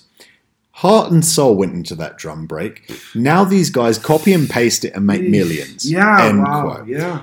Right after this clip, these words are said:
Speaker 1: He
Speaker 2: yeah.
Speaker 1: is one hundred percent right. I mean, there were no real sampling laws internationally protect he and his bandmates at the time. In all honesty, until the Beastie Boys released and cleared legally their album Paul's Boutique in eighty-nine,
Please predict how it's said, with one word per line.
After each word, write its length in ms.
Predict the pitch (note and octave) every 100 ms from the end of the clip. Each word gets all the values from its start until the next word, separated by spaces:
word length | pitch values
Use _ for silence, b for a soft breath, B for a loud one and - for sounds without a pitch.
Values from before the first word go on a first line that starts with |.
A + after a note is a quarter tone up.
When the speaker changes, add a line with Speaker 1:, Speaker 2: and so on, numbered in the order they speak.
| - -
Speaker 1:
He 240 | G#3 B3+
Speaker 2:
yeah. 120 | G3+
Speaker 1:
is 240 | E3+ D#3 -
one 220 | A2+ G2+
hundred 500 | G2+ - D#3 D#3 A#2+
percent 320 | - - E2+
right. 200 | C#2+ D2+ -
I 60 |
mean, 200 | A2+ C3 B B _ _
there 300 | A2 G#2 D#3
were 80 | A#3+
no 300 | G3+ E3+ F3
real 240 | F#3 E3+ D#3+
sampling 580 | - C#3+ D#3 D#3 B2 G#2+
laws 320 | G#2+ G#2 G#2
internationally 640 | G#2+ G#2+ G#2 G#2+ - G2
protect 500 | G2+ G2 - G#2 -
he 280 | - D3 D#3
and 100 | D#3
his 120 | B2+
bandmates 580 | - F#2 F#2 E2+ E2 D#2+ -
at 160 | F2
the 60 | -
time. 360 | - - E2 - B B
In 140 | E3+
all 240 | E3+ A3 -
honesty, 540 | A3 F#3+ - G#2 A2+
until 340 | B2 B2+ - C#4
the 80 | A3+
Beastie 560 | D#3+ C#3+ E3 A3 F3+ C#3
Boys 380 | A2+ A2 G#2+
released 420 | G2 A2+ D3 A3 C#3+
and 240 | C#3+ C#3
cleared 280 | D3 C#3+ B2
legally 680 | B2 D3 B2+ A2+ G#2 G#2 B B
their 160 | A2 A2+
album 380 | A2 A2+ A2 G#2+
Paul's 280 | - C3 A2+
Boutique 500 | A#2+ G#2+ B2+ A#2 G2
in 80 | F#2+
eighty-nine, 560 | G2 G2 F2 E2 D#2